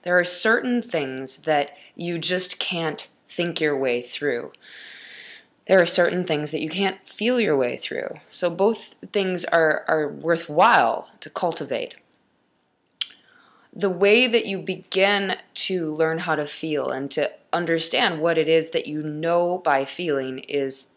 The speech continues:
through the practice of yoga. There are certain things that you will understand in your heart and your gut and your soul and your spirit, but to generate this skill requires just as much application of your discipline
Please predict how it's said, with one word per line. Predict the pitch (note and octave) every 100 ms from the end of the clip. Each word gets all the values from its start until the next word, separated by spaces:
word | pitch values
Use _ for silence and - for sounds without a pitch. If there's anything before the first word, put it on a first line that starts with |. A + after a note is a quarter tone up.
| -
through | D3 D3
the | C#3+
practice | - C3 - C3 -
of | B2
yoga. | B2+ C#3 C3+ B2 - - - - - - - - -
There | D#3+
are | E3
certain | - G3+ F#3 F#3
things | - F3 F3+ E3
that | D#3+ -
you | D#3
will | D3 C#3+
understand | D#3 D3 D3 - D3 C3+
in | C3
your | C3
heart | C#3+ - - D#3 C#3 -
and | - C3+
your | C3 B2+ -
gut | D#3 C#3 - -
and | B2+ C3
your | -
soul | - F#3 D#3
and | C3
your | B2+ C#3
spirit, | - - G#3+ F3 B2+ - - - - -
but | F#3+ - -
to | G3+ D#3 - -
generate | - A3 C4 C4+ -
this | G3 E3+
skill | - - E3+ D3+
requires | D3 D3 D#3 D3 D3+
just | - G#3 G#3+ C4
as | B3+ G3+
much | F3 D#3
application | - D3 D3 - A#3+ A#3+ F#3+
of | D#3+
your | D#3
discipline | D#3 E3+ - D#3 - A#2+ A#2+